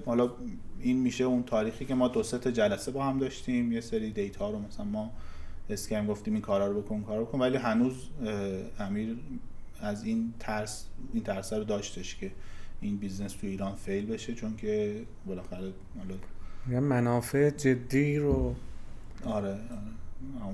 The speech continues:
Speaker 2: می‌تونه به هم بزنه، خیلی جدی.
Speaker 1: خیلی.
Speaker 2: از اون برم، آره دیگه، هر جا شفافیت میاد.
Speaker 1: روابط آشکاری از سهامداری بین افراد بود که واقعاً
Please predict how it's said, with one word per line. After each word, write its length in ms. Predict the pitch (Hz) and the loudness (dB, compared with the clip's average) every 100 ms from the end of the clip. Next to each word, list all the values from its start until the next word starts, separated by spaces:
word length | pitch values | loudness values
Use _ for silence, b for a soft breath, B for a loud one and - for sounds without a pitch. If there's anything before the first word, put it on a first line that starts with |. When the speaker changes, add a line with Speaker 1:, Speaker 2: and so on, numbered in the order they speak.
| 104 | 0
Speaker 2:
می‌تونه 360 | 123 - 127 | 0 4 4
به 120 | 123 117 | 6 6
هم 220 | 127 139 | 8 8
بزنه، 540 | 143 151 147 147 151 147 | 8 8 6 6 2 -2
خیلی 580 | - - 131 123 127 139 | -8 2 4 4 4 4
جدی. 500 | 143 147 - 151 147 - - | 4 4 2 0 -2 -4 -4
Speaker 1:
خیلی. 160 | 120 107 - 104 - B B B B B - | -4 -4 -6 -6 -6 B B B B B 0
Speaker 2:
از 180 | 127 110 | 2 4
اون 100 | 127 | 6
برم، 440 | 127 131 135 143 - - | 6 6 4 0 -2 4
آره 140 | 123 | 4
دیگه، 160 | 135 120 | 6 8
هر 80 | 127 | 8
جا 100 | 139 | 8
شفافیت 640 | - 123 127 110 123 120 | 6 6 6 8 8 8
میاد. 260 | 120 131 123 | 8 6 6
Speaker 1:
روابط 580 | 110 110 113 113 135 | 6 8 8 6 4
آشکاری 600 | 113 113 107 - 117 120 | 4 6 4 4 6 8
از 220 | 107 95 95 | 8 6 2
سهامداری 720 | - - - 101 98 98 95 | -8 -6 -4 -2 -2 -2 -2
بین 260 | 107 104 101 | -2 -2 -2
افراد 640 | 92 92 92 - 107 107 | -4 -6 -6 -4 -4 -4
بود 180 | 120 - | -4 -6
که 240 | 113 110 110 | -4 -2 -2
واقعاً 300 | 101 95 95 | -4 -4 -4